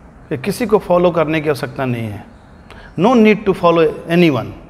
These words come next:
any guru, any scriptures। तो यदि हम इनकी बात मान लें तो इन्हीं के वा-, इन्हीं की बातें गलत सिद्ध हो जाएंगी।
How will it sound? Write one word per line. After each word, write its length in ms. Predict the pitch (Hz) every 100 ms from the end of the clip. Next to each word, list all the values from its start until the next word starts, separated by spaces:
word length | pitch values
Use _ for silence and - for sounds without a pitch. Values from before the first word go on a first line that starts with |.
| - 165
any 280 | 196 190
guru, 220 | 131 131 117 127 165
any 240 | 185 175
scriptures। 520 | - 143 123 127 110 - - - - - - - - - - - -
तो 60 |
यदि 160 | 175 185
हम 160 | 190
इनकी 360 | 196 180 170 233
बात 260 | 190 185 185
मान 180 | 160
लें 340 | 160 143 143 175 - - - - - - - - -
तो 60 | 175
इन्हीं 220 | 180 190
के 100 | 202
वा-, 560 | 202 190 185 - - -
इन्हीं 200 | 135 165
की 140 | 185
बातें 440 | 165 160 160 190 165
गलत 200 | 185 185
सिद्ध 180 | 196
हो 60 | 170
जाएंगी। 380 | 165 160 151